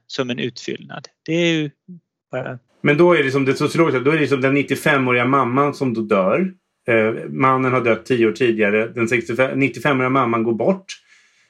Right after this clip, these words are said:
Speaker 2: Kanske nu i covid då, tyvärr. Och sen liksom så ärver säkert den nyblivna pensionären ärver då villan i, i, i landsortskommunen som är värd då en, två, tre miljoner kanske.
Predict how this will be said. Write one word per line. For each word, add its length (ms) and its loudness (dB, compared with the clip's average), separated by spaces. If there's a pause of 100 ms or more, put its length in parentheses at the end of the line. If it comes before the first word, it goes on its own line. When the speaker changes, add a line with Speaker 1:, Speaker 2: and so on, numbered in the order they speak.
(120)
Speaker 2:
Kanske 280 0
nu 180 4
i 40 -2
covid 340 0
då, 260 2 (180)
tyvärr. 320 2 (380)
Och 120 0
sen 300 2
liksom 540 0
så 120 0
ärver 320 2
säkert 240 -2
den 200 0
nyblivna 460 0
pensionären 840 0
ärver 340 0
då 360 0 (220)
villan 520 2
i, 280 -2 (180)
i, 100 -2
i 140 -2
landsortskommunen 880 0
som 160 0
är 40 2
värd 200 2
då 100 0
en, 200 -2
två, 240 -2
tre 160 -2
miljoner 400 -2
kanske. 360 -6